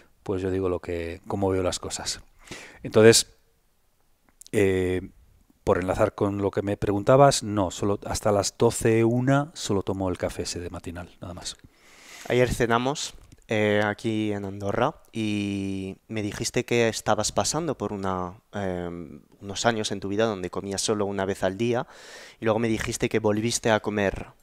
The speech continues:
Speaker 2: dos.
Speaker 1: Sí.
Speaker 2: Entonces, en este momento del di-, del día,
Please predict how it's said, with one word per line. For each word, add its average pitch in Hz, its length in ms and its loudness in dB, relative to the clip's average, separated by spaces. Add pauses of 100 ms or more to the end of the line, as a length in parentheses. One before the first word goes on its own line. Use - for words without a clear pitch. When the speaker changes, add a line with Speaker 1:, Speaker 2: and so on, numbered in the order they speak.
(140)
Speaker 2:
dos. 120 420 2
Speaker 1:
Sí. - 100 -20
Speaker 2:
Entonces, 110 380 -2
en 117 100 0
este 117 200 0
momento 117 360 2
del 110 120 2
di-, 120 380 -2
del 110 220 -2
día, 139 340 0